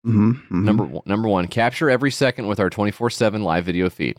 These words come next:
Speaker 2: Okay, now you can clearly see the dog's s-, snoot that needs to be booped here, right?
Speaker 1: Mm-hmm, mm-hmm.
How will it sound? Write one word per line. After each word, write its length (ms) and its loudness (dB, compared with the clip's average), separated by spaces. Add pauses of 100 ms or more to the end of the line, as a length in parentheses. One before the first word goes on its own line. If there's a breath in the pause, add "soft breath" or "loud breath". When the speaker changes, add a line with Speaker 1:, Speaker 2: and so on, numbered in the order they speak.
Speaker 2:
Okay, 280 -2
now 140 -2
you 120 2
can 160 -6
clearly 300 2
see 140 0
the 100 2
dog's 460 0
s-, 280 -8
snoot 480 -2
that 140 -2
needs 160 -2
to 80 -8
be 120 -2
booped 300 -6
here, 220 -6 (160)
right? 200 -2
Speaker 1:
Mm-hmm, 280 4
mm-hmm. 340 -2